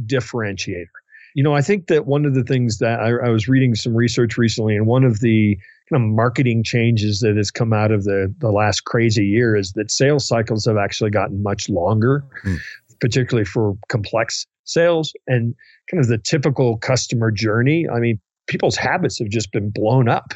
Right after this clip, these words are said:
Speaker 1: <laughs> And so nobody knows how to do anything right now. So, you know, even my daughter was signing her kids up for a, a summer camp. And she was like, you know, "We couldn't even figure out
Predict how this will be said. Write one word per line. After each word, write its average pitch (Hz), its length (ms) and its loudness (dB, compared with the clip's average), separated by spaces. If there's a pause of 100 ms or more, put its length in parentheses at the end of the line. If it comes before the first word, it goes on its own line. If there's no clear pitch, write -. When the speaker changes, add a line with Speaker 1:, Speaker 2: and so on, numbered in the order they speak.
Speaker 1:
<laughs> - 540 -6
And 120 260 0
so 120 360 0
nobody 156 320 2
knows 143 200 2
how 131 100 2
to 120 100 2
do 123 140 2
anything 120 440 0 (180)
right 101 220 -2
now. 95 240 -8 (300)
So, 120 440 0
you 139 100 -2
know, 117 80 0
even 131 400 2
my 123 140 2
daughter 120 280 4
was 101 280 -2 (920)
signing 127 340 2
her 110 100 0
kids 135 280 0
up 104 180 -2
for 104 340 0
a, 101 160 -4 (340)
a 123 80 0
summer 202 300 0
camp. 92 340 -10 (120)
And 110 500 0
she - 140 -6
was 117 120 0
like, 113 160 2 (560)
you 117 100 0
know, 110 80 4
"We 113 120 2
couldn't 139 200 2
even 127 120 4
figure 131 260 2
out 110 200 2